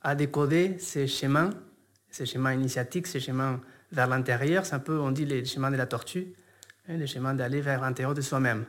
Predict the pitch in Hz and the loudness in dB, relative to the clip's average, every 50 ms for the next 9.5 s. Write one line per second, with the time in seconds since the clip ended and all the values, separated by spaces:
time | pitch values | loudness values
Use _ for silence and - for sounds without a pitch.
0 | - - _ _ _ _ _ _ _ - 147 - - 151 143 131 - 135 123 123 | -10 -18 _ _ _ _ _ _ _ -10 -8 -8 -8 -8 -8 -6 -6 -4 -2 -2
1 | 127 135 147 165 180 170 156 165 143 151 175 185 180 - - - - - - - | 0 0 2 2 2 2 0 0 0 0 0 -2 -2 -6 -10 -14 -16 -16 -16 -10
2 | 170 143 135 131 123 120 135 - 135 139 143 139 135 - - 160 156 147 143 139 | -6 -2 0 0 0 -2 -2 -4 -6 -4 -2 -4 -4 -2 -2 0 2 2 2 2
3 | 131 135 - 160 160 170 165 - - - - - - _ _ - - 147 135 131 | 2 2 2 2 2 2 0 -2 -8 -18 -20 -20 -20 _ _ -10 -6 -6 -4 -2
4 | 139 139 139 151 160 151 151 143 135 139 135 139 135 131 127 - 135 131 127 120 | 0 0 2 4 4 4 4 2 2 0 0 0 0 -2 -2 -2 0 0 0 0
5 | 110 110 110 - - - - - - - _ _ - 143 131 127 123 131 - - | -2 -4 -8 -12 -18 -20 -20 -20 -20 -20 _ _ -4 -2 0 0 -2 -4 -6 -8
6 | - - - 175 175 175 180 165 - 208 196 185 175 156 156 151 - 165 156 156 | -8 -2 -2 0 0 2 0 2 2 2 4 6 6 6 4 2 2 2 2 4
7 | 160 175 196 190 - - 143 - 147 139 143 143 139 139 139 135 131 - 175 175 | 4 4 2 2 0 -4 -4 -2 -4 -2 -2 0 0 2 2 0 0 0 0 0
8 | 170 156 - - 151 139 131 127 - 139 131 - - - - _ _ _ - - | 0 0 0 -2 -2 -2 -2 -2 -2 -4 -6 -6 -10 -16 -20 _ _ _ -20 -14
9 | - - - 156 131 143 147 170 190 185 | -12 -8 -4 -2 2 2 4 2 2 0